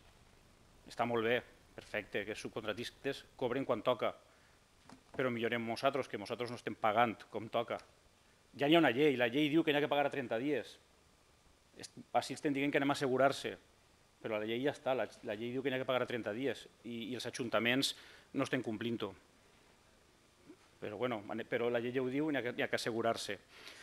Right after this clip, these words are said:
I després ja, pues, parlem de clàusules medioambientals, clàusules socials, que estem d'acord, que me pareix fantàstic,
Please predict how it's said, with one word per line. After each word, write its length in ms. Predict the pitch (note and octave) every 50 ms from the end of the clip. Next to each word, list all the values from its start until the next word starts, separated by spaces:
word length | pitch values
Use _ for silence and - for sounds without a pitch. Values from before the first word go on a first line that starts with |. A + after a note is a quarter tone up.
| - -
I 80 | D3 C#3+
després 220 | C3 - E3 D3
ja, 80 | D#3 D#3+
pues, 160 | D#3+ D#3 -
parlem 320 | - C#3 B2 B2+ B2+ C3 C3
de 80 | C3
clàusules 640 | B2+ - B2+ B2 B2 - B2 B2 A#2+ - - - - - -
medioambientals, 720 | A#2+ A#2 B2 B2+ C#3 E3 D3+ - C#3+ C#3 D3 D3+ - -
clàusules 340 | B2+ A2+ G#2+ A2+ B2 A#2+ -
socials, 600 | - C3 - - C3+ C3 C3 C#3 D3 C#3+ - -
que 140 | - - G#2
estem 180 | - - G2 G2+
d'acord, 480 | G#2+ A2+ - B2 A#2+ B2 C3 C3+ C#3
que 80 | - A#2
me 80 | G#2
pareix 220 | F#2+ A2+ G#2+ G#2 - - -
fantàstic, 540 | B2+ A2+ G#2+ - B2 - - - C3 C#3